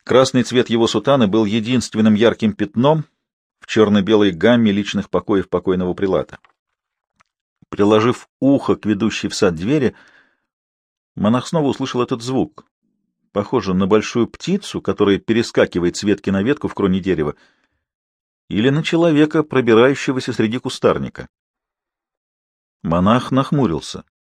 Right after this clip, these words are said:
Никому не дозволено выходить в сад после наступления темноты.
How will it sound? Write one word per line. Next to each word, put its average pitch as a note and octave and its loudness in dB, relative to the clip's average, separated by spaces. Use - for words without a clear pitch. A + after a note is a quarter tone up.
Никому F#2+ 2
не A2+ 8
дозволено A#2 4
выходить F2+ -2
в - -14
сад - -2
после F#2+ -2
наступления F#2+ 0
темноты. G#2+ -2